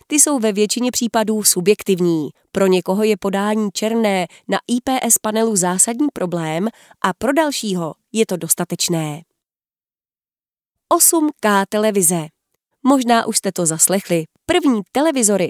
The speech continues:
s rozlišením osm K jsou k běžně dostání ke koupi.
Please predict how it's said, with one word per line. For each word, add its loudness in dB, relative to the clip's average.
s 2
rozlišením 2
osm 0
K 0
jsou 0
k -10
běžně 0
dostání -2
ke -4
koupi. -2